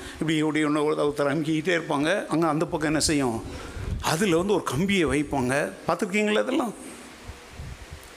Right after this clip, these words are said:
இது கூட இருப்பு கால வாயில். இப்ப நான் சொன்னேன் பாத்தீங்களா, பிரம்மாண்டமான, அதை அப்படி திறக்கும் போது அப்படி உள்ள எப்படி இருக்கும்,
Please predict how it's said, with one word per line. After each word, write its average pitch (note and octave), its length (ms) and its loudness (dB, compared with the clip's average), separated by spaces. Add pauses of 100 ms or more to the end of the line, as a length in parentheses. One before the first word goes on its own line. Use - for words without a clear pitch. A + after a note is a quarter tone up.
(720)
இது D#3 280 2
கூட A#3 240 4
இருப்பு A3 320 2
கால F#3 260 4
வாயில். D3 260 4
இப்ப B2+ 180 0
நான் C#3+ 260 4
சொன்னேன் G#3 340 2
பாத்தீங்களா, F#3 360 2
பிரம்மாண்டமான, G3 1500 2 (640)
அதை G#2+ 180 -2
அப்படி A2 200 -2
திறக்கும் F#3+ 440 0
போது G#3 180 2
அப்படி C3+ 180 2
உள்ள F3 200 2
எப்படி D#3 180 0
இருக்கும், C#3 360 -2